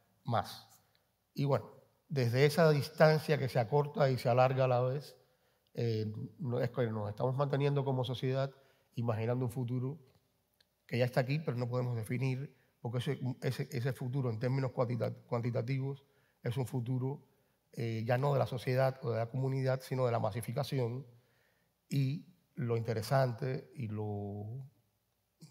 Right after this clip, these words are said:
que puede ser también tenebroso de todo esto tiene que ver con, con, con eso que decía de falta de comunidad, donde hay masificación. Y es esto, ¿qué vamos a hacer con la enorme cantidad de posibilidad que tenemos,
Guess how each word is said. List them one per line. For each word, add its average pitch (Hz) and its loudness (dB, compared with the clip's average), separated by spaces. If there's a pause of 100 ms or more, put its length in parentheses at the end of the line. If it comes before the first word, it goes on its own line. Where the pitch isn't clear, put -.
(140)
que 117 -2
puede 123 2
ser 127 -2
también 120 0
tenebroso 120 0 (500)
de 113 -4
todo 123 -2
esto - -8 (540)
tiene 120 0
que 120 0
ver 117 2
con, 104 -4 (580)
con, 110 -4
con 113 -2
eso 117 -4
que 127 -2
decía 120 0
de 113 0
falta 127 0
de 120 0
comunidad, 120 0
donde 120 0
hay 120 0
masificación. 120 -2 (720)
Y 135 -2 (600)
es 123 -2
esto, 117 -2
¿qué 139 -2
vamos 131 4
a 135 2
hacer 135 -2
con 120 -4
la 107 2
enorme 143 -2
cantidad 123 0
de 123 2
posibilidad 117 0
que 123 -2
tenemos, 135 0